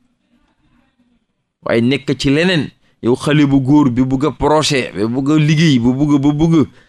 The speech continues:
ñaanal Yàlla moment bi, surtout bu dee dalaa fekk ci jàkk ji. Noddukat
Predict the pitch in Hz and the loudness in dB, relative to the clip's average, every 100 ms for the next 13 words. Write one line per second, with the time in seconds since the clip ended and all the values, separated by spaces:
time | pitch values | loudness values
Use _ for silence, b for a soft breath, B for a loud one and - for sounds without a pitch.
0 | b b - 113 123 135 151 165 165 160 | b b -10 -2 2 2 2 2 2 2
1 | 156 151 156 151 147 143 151 151 147 135 | 2 2 2 0 0 0 0 0 0 0
2 | 135 117 - 202 - 127 120 135 135 120 | 0 -2 -2 -2 -2 -4 -2 0 0 0
3 | 123 123 123 120 117 113 98 98 - - | 0 -2 -4 -8 -6 -8 -6 -8 -8 -20
4 | - _ _ _ _ _ _ _ _ _ | -20 _ _ _ _ _ _ _ _ _
5 | 107 117 117 117 120 | -6 -4 -4 -4 -4